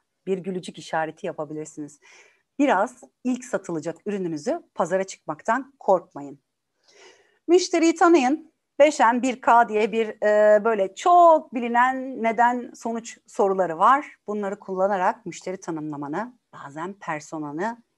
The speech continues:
iyi yapman lazım. Fakat en önemlisi ne olur ne olur yol arkadaşınızı iyi seçin. Avukat, mali müşavir, bankacı,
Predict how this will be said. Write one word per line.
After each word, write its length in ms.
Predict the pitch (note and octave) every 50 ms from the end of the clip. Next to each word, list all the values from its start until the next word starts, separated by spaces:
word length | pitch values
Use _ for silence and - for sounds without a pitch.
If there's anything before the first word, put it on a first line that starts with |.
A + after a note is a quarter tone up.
| _ _
iyi 140 | - E3+ E3
yapman 420 | D#3 D3+ D3 - D3+ D3 C#3+ C#3+ C#3+
lazım. 360 | D3 D3 D3 C#3+ D3+ D3+ D3+ _
Fakat 440 | - A3 A3 - - - _ - _ _ _
en 100 | G3+ G#3
önemlisi 560 | G#3+ G#3 F3+ D#3 D3 C#3 - - _ _ _ _ _ _ _ _ _ _ _ _ _ _ _ _ _ _ _ _ _
ne 140 | G3+ G#3+ G#3+
olur 340 | G#3 G3 F3+ F3+ F#3+ G#3 G3+ _ F3+
ne 80 | E3
olur 360 | D3+ D3 C#3+ C#3 C3+ D3 - _ _ -
yol 160 | G#3 G#3+ G3+
arkadaşınızı 720 | F#3+ E3+ D#3+ - E3 D3 D#3 D3+ - - D#3+ D#3+ D#3 E3+
iyi 260 | - - E3 D#3 D#3
seçin. 440 | - - D#3 D3 - - - D3+ _ _ _ _ _ _ _ - - - _ _ _ _
Avukat, 600 | G#3+ G#3 G3+ G#3 - A3+ G#3 G3+ - - - _ _ _ _ _ _
mali 340 | G3+ G3+ G3+ G3+ G#3 A3 G#3+
müşavir, 520 | G#3 G3 - - G3+ F3 F3 D#3+ D#3+ D3+ D3+ _ _
bankacı, 600 | F#3+ G3 G#3 G#3 G#3 - E3+ D3 - G#3+ A3